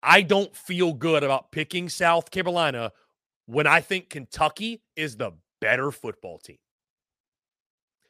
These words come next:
But guys, at the same time,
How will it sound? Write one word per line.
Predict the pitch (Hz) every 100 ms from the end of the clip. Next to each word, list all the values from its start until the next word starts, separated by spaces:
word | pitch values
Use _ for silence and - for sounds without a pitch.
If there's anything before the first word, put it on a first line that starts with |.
| _ _ _ _ _ _ _ _ _ _ _ _ _ _
But | - 104
guys, | 131 139 147 143 - - - _ _ _ _ _ _ _ _
at | 120
the | -
same | 165 165 151
time, | 160 180 165